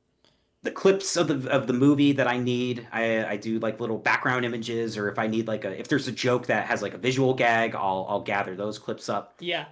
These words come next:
Speaker 1: And then I just edit through, and I'll, you know, I'll go through the movie and add, like, the little sound bites, and then kinda just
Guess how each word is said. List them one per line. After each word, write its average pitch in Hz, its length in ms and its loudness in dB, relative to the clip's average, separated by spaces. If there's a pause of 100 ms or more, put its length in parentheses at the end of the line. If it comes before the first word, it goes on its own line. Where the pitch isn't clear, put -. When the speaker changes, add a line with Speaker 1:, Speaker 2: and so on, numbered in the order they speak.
Speaker 1:
And 107 120 -6
then 107 100 -4
I 110 80 -4
just 117 260 -6
edit 139 260 0
through, 208 300 4
and 127 80 2
I'll, 120 320 0 (420)
you 131 60 -4
know, 113 160 0
I'll 135 180 0
go 151 220 4
through 135 580 0 (280)
the 151 100 -2
movie 131 360 2
and 117 100 -2
add, 113 280 -2
like, 117 140 -2
the 123 60 -4
little 113 180 -6
sound 156 320 -2
bites, 143 380 -2
and 117 100 -4
then 113 500 -4
kinda 120 280 -4
just - 440 -4